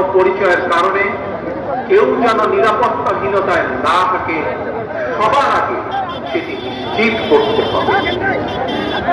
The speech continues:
দেশের বর্তমান পরিস্থিতিতে বিএনপি সহ বাংলাদেশের গণতন্ত্রের পক্ষের দলগুলো দৃষ্টি আকর্ষণ করে বলতে চাই, ষড়যন্ত্রকারীদের এই নৈরাজ্যের কাছে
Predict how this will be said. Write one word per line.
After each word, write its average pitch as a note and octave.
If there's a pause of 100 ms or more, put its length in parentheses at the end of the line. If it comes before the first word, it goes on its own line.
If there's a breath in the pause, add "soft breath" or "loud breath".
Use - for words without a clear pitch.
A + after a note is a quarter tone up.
(160)
দেশের F3+
বর্তমান - (100)
পরিস্থিতিতে G#3+ (920)
বিএনপি G4
সহ A3 (600)
বাংলাদেশের F#3+ (120)
গণতন্ত্রের F3+ (140)
পক্ষের F#3 (120)
দলগুলো F3+ (640)
দৃষ্টি F#3+
আকর্ষণ G#3
করে C#3+ (100)
বলতে D3+
চাই, - (1120)
ষড়যন্ত্রকারীদের - (580)
এই F#3+
নৈরাজ্যের G#3
কাছে -